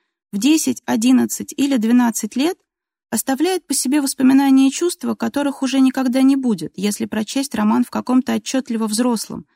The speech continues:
отчетливо серьезном состоянии. Конечно, поскольку автору романа было всего пятнадцать-шестнадцать лет, когда она его писала, не стоит ждать от книги какой-то исключительной литературной отточенности.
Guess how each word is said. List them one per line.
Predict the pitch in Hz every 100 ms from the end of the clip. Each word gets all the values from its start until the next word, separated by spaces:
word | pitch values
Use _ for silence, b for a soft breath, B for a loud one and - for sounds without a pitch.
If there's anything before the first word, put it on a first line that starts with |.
| _
отчетливо | - - 269 269 240 214
серьезном | - 220 214 208 202
состоянии. | - 202 - 208 196 175 170 - _ _ _ _ _ _ _
Конечно, | 262 294 440 349 294
поскольку | 254 - 330 320
автору | 302 302 262 247
романа | 240 254 294 262
было | 214 269 269
всего | - 247 247
пятнадцать-шестнадцать | 226 254 254 254 226 - - 247 240 240
лет, | 269 339 -
когда | 233 208 220
она | 214
его | 208 208
писала, | 208 240 - 196 185 185 _ _ _ _
не | 247
стоит | - 370 359
ждать | 294 294 294
от | 254
книги | - 302 320
какой-то | 240 226 262 269 233
исключительной | - 226 220 285 269 240 214 202
литературной | 190 208 208 269 269 240
отточенности. | - 214 - 220 - 202 - - -